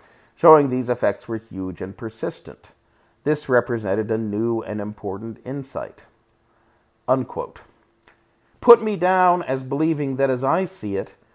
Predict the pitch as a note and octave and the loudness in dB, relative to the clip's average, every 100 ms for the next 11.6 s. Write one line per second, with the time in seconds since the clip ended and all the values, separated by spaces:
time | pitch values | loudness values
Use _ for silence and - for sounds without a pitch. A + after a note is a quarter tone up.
0 | _ _ - C3+ D3+ D3 C3 C3 B2+ A#2+ | _ _ 4 6 6 2 0 0 0 -4
1 | A#2 B2+ A#2+ - A#2 - C3 B2+ C3 A#2 | -4 -6 -6 -10 -12 -2 0 0 -2 -4
2 | A#2+ A2+ A2 - - C#3 B2+ A#2+ G#2+ A2 | -4 -4 -6 -6 -4 -2 -2 -4 -2 -4
3 | A2+ - A2+ E2+ G#2 C#3 D#3 C3 A2 G#2 | -4 -8 -10 -8 -6 -4 -4 -4 -4 -4
4 | G2+ F#2+ - G2+ G2 G2 G2+ F#2+ - G#2 | -4 -4 -6 -8 -8 -8 -6 -8 -8 -12
5 | G2+ G2+ F#2 F2+ A2 - A#2+ C3 A#2 G#2+ | -6 -2 -2 -4 -12 -8 -2 -2 -2 -6
6 | G#2+ G2 F#2+ - F2+ - F#2 F#2+ - F2+ | -6 -6 -6 -4 -4 -4 -10 -12 -14 -14
7 | - E2 D#2+ F2+ E2+ _ _ _ _ _ | -12 -10 -12 -14 -20 _ _ _ _ _
8 | - C3+ A#2+ - A#2 A#2 C3 A#2 A2 A2 | -2 -2 -2 2 8 8 6 -2 -2 -2
9 | A2 C#3 C#3 A2 A2 A2+ G2+ G2 - G2 | 2 2 2 -2 -4 -4 -2 -2 0 0
10 | G2 G2+ - G#2 - G#2 F2+ - F#2+ F#2 | 0 -6 -12 -14 -10 -8 -8 -10 -10 -8
11 | F#2 G2 A2 G#2+ F#2 | -10 -14 -10 -8 -8